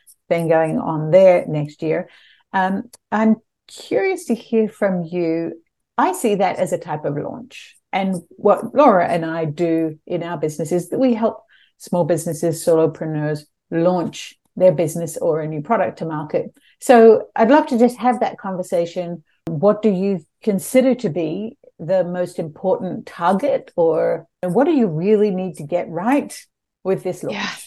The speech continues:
Speaker 2: So I have a business that has thirty years of reputation, and I have acquired two other businesses of similar duration. So whenever you're in that position, you have to get right,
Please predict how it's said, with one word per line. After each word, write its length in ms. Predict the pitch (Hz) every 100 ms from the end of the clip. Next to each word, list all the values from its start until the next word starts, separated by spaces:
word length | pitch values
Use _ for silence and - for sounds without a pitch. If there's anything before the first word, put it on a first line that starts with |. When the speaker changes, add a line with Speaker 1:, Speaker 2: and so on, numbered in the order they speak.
| _
Speaker 2:
So 200 | - 226
I 80 | 226
have 180 | 247
a 60 | 247
business 480 | 208 214 214 202 -
that 140 | 185
has 340 | 185 180 175 -
thirty 340 | 196 185 180
years 720 | 180 160 156 147 156 - - -
of 180 | 175 156
reputation, 840 | 160 - - 151 131 - 131 156 156 _
and 160 | 160 160
I 300 | 151 151 151 -
have 180 | 160 151
acquired 680 | - 165 180 165 151 151 - _
two 240 | - 170 160
other 180 | 151 147
businesses 800 | 147 147 151 147 - 139 135 -
of 120 | 160
similar 400 | - 147 131 127
duration. 500 | 135 127 127 - - _ _ _
So 420 | - 165 147 139 _
whenever 420 | 160 170 190 185
you're 220 | 170 156
in 100 | 147
that 200 | 143 -
position, 500 | 156 156 139 143 139
you 140 | 160 - - -
have 260 | 143 135 -
to 140 | -
get 280 | 170 160 147
right, 500 | 156 147 135 110 -